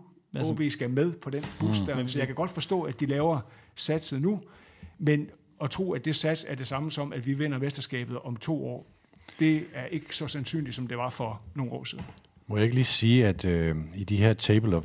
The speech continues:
Speaker 3: Justice-tider og sådan noget, øh, det som, øh, det som Troels Berg Thøgersen laver der, jeg har ikke set, det var i dag, men jeg skal saftsuseme have fat i tipsbladet, fordi det er, det er det, det er den tætteste sandhed på at sige, hvad skal klubberne bedømmes på,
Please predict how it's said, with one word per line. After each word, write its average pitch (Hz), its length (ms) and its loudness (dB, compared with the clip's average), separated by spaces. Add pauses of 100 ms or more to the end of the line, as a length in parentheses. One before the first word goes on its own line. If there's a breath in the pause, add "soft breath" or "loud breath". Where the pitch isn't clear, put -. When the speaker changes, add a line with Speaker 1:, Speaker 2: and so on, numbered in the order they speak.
Speaker 3:
Justice-tider 92 760 2
og 76 100 -6
sådan 85 140 -2
noget, 87 300 4 (140)
øh, 78 500 0 (260)
det 110 140 8
som, 98 240 6
øh, 76 460 0
det 98 120 0
som 95 220 -2
Troels 90 340 -2
Berg 87 220 0
Thøgersen 101 460 2
laver 90 160 4
der, 87 80 2
jeg 87 100 2
har 85 40 0
ikke 95 120 -2
set, 110 160 0
det 85 100 -2
var 78 80 2
i 73 40 0
dag, 90 200 0
men 76 80 -2
jeg 82 80 -2
skal - 140 -8
saftsuseme 90 440 -4
have 80 60 -2
fat 95 180 0
i - 20 -8
tipsbladet, 82 520 -4
fordi 82 240 -4
det 104 200 2
er, 87 180 6 (680 loud breath)
det 117 100 8
er 120 40 6
det, 95 240 4 (200)
det 107 80 4
er 107 40 4
den 117 80 2
tætteste 127 600 2
sandhed 101 600 4
på 101 260 4
at 85 80 0
sige, 98 160 2
hvad 90 100 2
skal - 160 -8
klubberne 95 340 0
bedømmes 85 360 -2
på, 85 300 -2